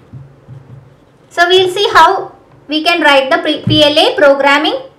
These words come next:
table. This is a P L A programming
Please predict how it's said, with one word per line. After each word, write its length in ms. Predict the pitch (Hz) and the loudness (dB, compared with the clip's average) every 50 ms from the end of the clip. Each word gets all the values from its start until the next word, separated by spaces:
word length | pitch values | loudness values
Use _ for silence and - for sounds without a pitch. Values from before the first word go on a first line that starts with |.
| _ _ _ _ _ _ _ - | _ _ _ _ _ _ _ -2
table. 440 | 302 294 285 285 226 202 - - - _ _ _ _ _ _ _ _ _ _ _ _ _ - | 0 0 0 0 -2 -6 -8 -12 -18 _ _ _ _ _ _ _ _ _ _ _ _ _ -10
This 180 | 277 302 320 359 | -6 -4 0 0
is 180 | 381 370 - | 0 0 2
a 180 | 440 539 554 - | 0 0 0 0
P 160 | 381 370 359 | -2 0 2
L 160 | 349 349 370 427 | 2 2 2 2
A 80 | 523 - | 2 2
programming 600 | - 330 311 311 302 302 320 320 311 359 453 | 2 2 2 2 4 2 2 2 0 -2 -2